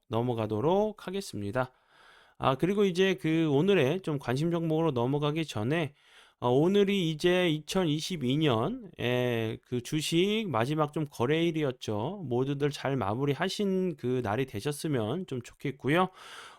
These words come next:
어, 이천이십이 년 좀 다사다난했던 좀, 어, 이천이십이 년이었던 것 같아요. 예, 어떻게 보면 조금 코로나 이후에 다시 한번 좀 경기 부양책들이 좀 나오면서 좋은 흐름을 좀 보여주는가 하더니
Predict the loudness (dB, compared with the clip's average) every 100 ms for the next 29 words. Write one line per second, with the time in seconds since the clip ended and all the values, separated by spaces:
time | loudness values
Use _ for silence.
0 | 0 4 4 2 2 2 2 0 0 2
1 | 2 2 0 0 0 2 2 0 -2 -4
2 | 2 4 4 2 0 2 0 0 0 2
3 | 2 0 -2 -2 -2 -2 -2 -2 0 0
4 | 0 -2 -6 -4 0 0 -2 -4 -2 0
5 | 0 0 0 -2 -6 -4 -6 -4 -2 -2
6 | -2 -8 _ -8 -4 -2 -2 -4 -2 -2
7 | 0 0 0 -2 0 0 2 -2 -6 -20
8 | -20 -8 -2 0 2 4 4 2 2 2
9 | 0 -2 -2 2 2 2 0 -4 -6 -4
10 | -2 -2 -2 -4 -4 -4 -4 -4 -6 -2
11 | -2 -2 -8 -6 -4 -2 -2 0 0 2
12 | 0 -2 0 0 0 -4 _ -20 -20 _
13 | 0 2 4 4 4 2 2 -2 0 0
14 | 2 0 0 0 0 0 0 0 0 0